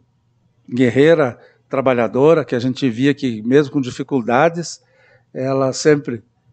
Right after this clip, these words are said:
eh, trabalhando. Até pouco tempo, enquanto podia caminhar, ela trabalhava, ela era vendedora ambulante, então a gente via ela sempre pela cidade, aí cruzava aí em todas as ruas aí,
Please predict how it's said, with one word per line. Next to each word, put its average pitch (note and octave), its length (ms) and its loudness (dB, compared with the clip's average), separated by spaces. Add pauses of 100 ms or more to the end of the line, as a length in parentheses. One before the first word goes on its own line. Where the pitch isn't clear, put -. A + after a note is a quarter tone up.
(380)
eh, A#2 380 -12 (320)
trabalhando. B2 680 -2 (180)
Até C3 280 -4
pouco D3 340 -2
tempo, D3 320 -2
enquanto C3 280 -6
podia B2+ 260 -4
caminhar, C3 560 -4 (280)
ela B2 120 -10
trabalhava, C3 560 -2
ela A2+ 120 -8
era A#2+ 120 -6
vendedora B2 580 -4
ambulante, B2 640 -2 (280)
então C3+ 120 -10
a C3 40 -6
gente B2+ 180 -12
via C#3 220 0
ela C#3 160 2
sempre F3 220 -4
pela D#3+ 140 0
cidade, B2+ 520 -2
aí B2 100 -4
cruzava A#2+ 580 -4
aí B2+ 160 -6 (400)
em A#2 140 -14 (100)
todas D3+ 400 0
as A#2 140 -6
ruas C3 340 0
aí, A#2+ 220 -6